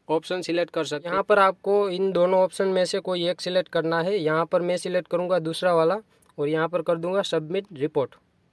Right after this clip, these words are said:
ठीक है, ये हो चुका है। यहाँ पर आप इसे ब्लॉक करना चाहे तो ब्लॉक भी कर सकते हैं। बस इतना करने के बाद आपको एक से दो दिन वेट करना है।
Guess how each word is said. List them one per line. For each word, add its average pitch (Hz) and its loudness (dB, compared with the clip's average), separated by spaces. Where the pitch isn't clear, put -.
ठीक 165 -4
है, 196 0
ये 170 0
हो 170 0
चुका 170 0
है। 190 0
यहाँ 160 2
पर 185 -2
आप 160 0
इसे 185 -6
ब्लॉक 165 -2
करना 170 0
चाहे 170 2
तो 170 -4
ब्लॉक 156 2
भी 160 -8
कर 170 -2
सकते 151 -2
हैं। 196 -2
बस 190 0
इतना 214 2
करने 196 2
के 190 -2
बाद 175 2
आपको 170 0
एक 170 0
से 196 -4
दो 175 0
दिन 185 -4
वेट 165 0
करना 165 0
है। 180 -4